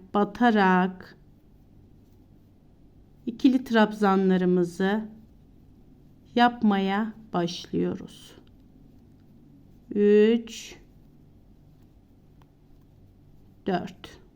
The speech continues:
Dört tane ikili trabzan yaptık.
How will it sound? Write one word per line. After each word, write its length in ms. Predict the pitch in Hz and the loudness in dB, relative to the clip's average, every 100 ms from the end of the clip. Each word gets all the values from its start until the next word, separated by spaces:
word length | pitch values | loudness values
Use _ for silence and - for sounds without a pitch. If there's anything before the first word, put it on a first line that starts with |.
| _ _ _ - - _ - _ - - - _ - _ - - - - _ _ - | _ _ _ -20 -20 _ -20 _ -20 -20 -20 _ -20 _ -20 -20 -20 -20 _ _ 2
Dört 380 | 247 254 247 - | 4 4 2 0
tane 640 | 202 185 196 240 285 - - | 2 4 2 0 -2 -6 -18
ikili 400 | - - 214 254 | -16 -6 -2 -2
trabzan 600 | 254 202 190 180 175 170 | -2 -2 -2 -4 -6 -6
yaptık. 680 | - - - - - - - | -8 -12 -18 -20 -20 -20 -20